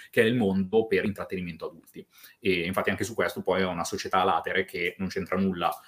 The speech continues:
eh, col progetto di Investiro, mm, però, mm, porto avanti queste cose da, sì, da, da qualche annetto. Quindi Investiro, società di divulgazione e informazione in ambito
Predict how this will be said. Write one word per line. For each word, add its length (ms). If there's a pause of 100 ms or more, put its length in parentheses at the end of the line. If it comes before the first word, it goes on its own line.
(180)
eh, 200
col 140
progetto 300
di 60
Investiro, 640 (280)
mm, 500
però, 420
mm, 160 (280)
porto 260
avanti 260
queste 260
cose 640
da, 520
sì, 260
da, 340
da 240
qualche 220
annetto. 420 (240)
Quindi 500
Investiro, 800 (240)
società 460
di 260
divulgazione 640
e 40
informazione 760 (260)
in 120
ambito 1040